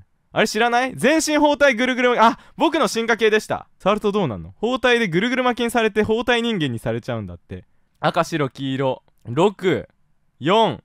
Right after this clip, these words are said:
三。六、四、三です。簡単じゃん。何やってんだ僕は。人の私有地の錠を開けて入ってきてる。な、何してんだ僕はこれ。何してんだ？絶対違うよな。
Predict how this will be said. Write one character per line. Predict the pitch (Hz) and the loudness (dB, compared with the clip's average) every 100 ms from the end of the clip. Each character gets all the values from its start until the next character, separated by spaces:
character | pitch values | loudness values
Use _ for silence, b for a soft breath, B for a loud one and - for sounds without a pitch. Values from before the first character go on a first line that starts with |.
| _ | _
三。 | - 208 185 - - | 0 2 2 -2 -2
六、 | 208 214 | -2 0
四、 | 226 247 190 | 2 2 4
三 | 254 214 | 2 2
で | 127 | -2
す。 | - _ _ _ _ _ | -6 _ _ _ _ _
簡 | - - 185 381 | -14 -6 -6 -6
単 | - 415 440 | -4 -2 -2
じ | 403 466 427 | 0 4 4
ゃ | 180 110 | 2 0
ん。 | 85 _ _ _ - _ - - - _ _ _ _ - | -6 _ _ _ -18 _ -20 -16 -18 _ _ _ _ 0
何 | 202 165 | 2 0
や | |
っ | 440 | -2
て | 403 | -4
ん | 110 | -6
だ | 101 | -6
僕 | 120 - | -8 -8
は。 | 95 85 _ _ | -12 -14 _ _
人 | - - 226 | -14 -4 -2
の | 220 | -2
私 | - | -4
有 | 220 220 | -4 -4
地 | - | -4
の | 143 | -6
錠 | 127 160 160 | -4 -2 0
を | 156 | 0
開 | 170 | -2
け | |
て | 165 | -6
入 | 160 202 | -4 -4
っ | |
て | 160 135 | -6 -14
き | |
て | - 101 | -14 -16
る。 | 101 101 | -16 -8
な、 | 170 202 | -6 -6
何 | - 254 180 | -2 -2 -2
し | |
て | - | -4
ん | 127 | -6
だ | |
僕 | 110 120 113 | -6 -10 -8
は | |
こ | 117 | -8
れ。 | 107 104 _ _ _ | -8 -10 _ _ _
何 | 196 247 | -4 -4
し | 170 | -4
て | 127 | -8
ん | |
だ？ | 110 | -8
絶 | 165 202 | -8 -4
対 | 233 | -4
違 | - 226 208 | -2 0 0
う | |
よ | |
な。 | 110 | -2